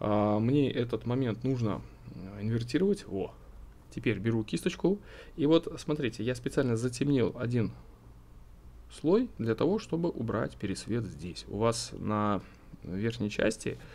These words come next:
на самом браслете, вот здесь пересвет. И получается, что зритель, который смотрит сюда, а щас я рисую опять-таки этим, а,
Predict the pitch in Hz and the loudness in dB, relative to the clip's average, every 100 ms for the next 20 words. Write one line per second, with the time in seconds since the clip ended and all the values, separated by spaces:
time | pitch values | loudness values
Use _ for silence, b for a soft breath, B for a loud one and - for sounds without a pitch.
0 | B B - 107 98 120 123 92 104 107 | B B -2 -2 0 2 4 4 0 -2
1 | 92 - 80 165 - 120 120 - 98 - | -6 -4 -2 -2 2 2 2 0 -4 -6
2 | B B - 120 131 131 117 107 - 113 | B B -6 2 4 6 4 2 0 0
3 | 147 143 - 104 113 117 92 131 143 120 | 2 0 -2 -2 0 0 0 4 6 6
4 | 101 - - 117 123 220 262 - - - | 4 -4 -4 2 4 4 0 -10 -8 -8
5 | 92 90 90 95 92 87 65 - - 92 | -4 -4 -4 -4 -2 -4 -6 -6 -8 -8
6 | - 80 - 78 - - 90 87 87 85 | -10 -10 -10 -14 -14 -12 -10 -8 -10 -10